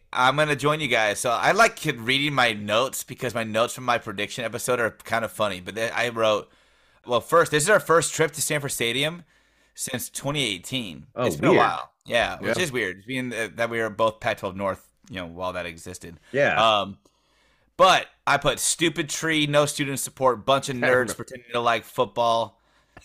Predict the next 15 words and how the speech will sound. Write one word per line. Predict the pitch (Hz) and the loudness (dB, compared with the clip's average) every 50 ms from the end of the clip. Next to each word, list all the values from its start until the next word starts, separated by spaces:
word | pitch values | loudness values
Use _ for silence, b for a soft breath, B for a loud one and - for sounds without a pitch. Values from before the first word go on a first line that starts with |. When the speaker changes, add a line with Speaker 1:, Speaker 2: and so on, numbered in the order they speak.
| b b b | b b b
Speaker 1:
And | - | -2
I've | 120 120 | 0 0
seen | - - 139 135 123 | 0 0 -2 -2 -2
five | - - - 147 139 135 139 139 135 - | -4 -2 2 4 4 6 4 4 2 0
straight | - - - 143 139 135 120 | -4 -2 0 0 0 0 -2
losses | 120 123 123 123 123 123 123 - 135 117 110 | -6 0 2 2 4 2 2 0 -4 -6 -8
in | 120 104 | -8 -6
Palo | - 131 120 120 117 117 | -2 0 2 2 4 4
Alto. | 117 113 113 113 123 117 | 6 4 4 2 0 -4
This | 104 104 110 107 107 | -4 -4 -4 -4 -6
is | 107 98 | -8 -8
the | 98 107 | -8 -8
year | 107 107 110 110 101 | -6 -4 -2 -2 -2
it | 95 92 - | -4 -6 -8
changes. | - - 123 123 127 123 117 98 117 117 113 113 110 104 92 - | -6 -4 -2 -2 -2 -2 -4 -4 -4 -4 -2 -4 -4 -6 -10 -14